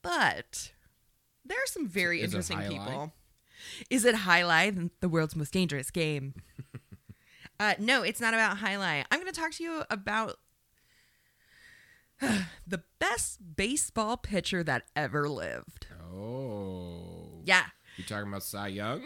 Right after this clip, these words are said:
Speaker 1: Yes, Cy Young was amazing.
Speaker 2: Yeah.
Speaker 1: Uh, before baseball, uh, and this is, like, in, uh, eighteen ninety.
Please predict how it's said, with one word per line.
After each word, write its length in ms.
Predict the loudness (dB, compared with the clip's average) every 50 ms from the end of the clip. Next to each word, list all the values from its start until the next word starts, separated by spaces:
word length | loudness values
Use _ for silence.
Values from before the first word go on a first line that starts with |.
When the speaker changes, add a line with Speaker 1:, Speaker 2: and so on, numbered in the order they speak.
| -10
Speaker 1:
Yes, 440 | -8 -2 2 6 8 10 10 10 8 6
Cy 320 | 2 4 6 8 8 8
Young 720 | 6 4 4 4 6 6 6 4 2 0 -2 -2 -4 -2
was 280 | 2 2 4 4 2 0 0
amazing. 1000 | 0 0 0 0 0 -2 -2 -2 -2 -2 0 0 0 0 0 0 -2 -4 -6 -8 -10 -10 -10
Speaker 2:
Yeah. 200 | -8 -6 -6 -6 -6 -6 -2 2
Speaker 1:
Uh, 160 | 4 4 4
before 880 | 2 -2 -6 -2 0 2 4 6 6 6 6 6 6 6 4 4 2 -2 _ _ _ -20 -20 _ _ _ -2
baseball, 560 | -2 -2 0 -2 -4 -2 -2 -2 -2 -2 -4 -6 _ _ _ _ _ _ -20 -20 -20 -20 -20 -20 -20 -12 -4
uh, 460 | -2 0 0 2 2 2 2 0 0 -2 _ -4
and 160 | -2 0 2
this 140 | 2 2 2
is, 140 | 0 0 0
like, 180 | 0 0 2
in, 420 | 2 2 2 2 2 0 0 0 0
uh, 380 | 0 2 2 2 2 0 -2 -4 _ -6
eighteen 640 | -6 -6 -6 -4 -6 -6 -4 -4 -4 -4 -4 -2
ninety. 600 | 0 0 0 0 -2 -6 -6 -4 -4 -4 -6 -8